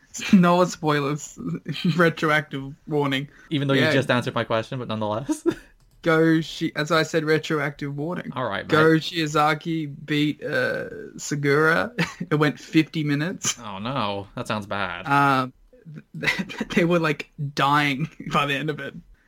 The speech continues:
Speaker 1: <laughs> Um, and then he's gonna face Keiji Muto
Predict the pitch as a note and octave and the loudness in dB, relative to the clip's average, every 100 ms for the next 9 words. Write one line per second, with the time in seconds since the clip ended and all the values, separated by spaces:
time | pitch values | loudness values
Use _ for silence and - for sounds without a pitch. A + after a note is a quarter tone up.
0 | - E3+ - _ _ _ - D#3 C#3+ - | -6 -6 -8 _ _ _ -8 -2 0 2
1 | D3+ E3 E3+ E3 D#3+ D#3 E3+ E3+ - E3+ | 2 4 2 0 -2 0 0 0 0 0
2 | D#3+ - - - F3 E3 E3+ E3 E3 D#3+ | 0 -4 -8 -2 0 0 0 0 0 0
3 | D3 | 0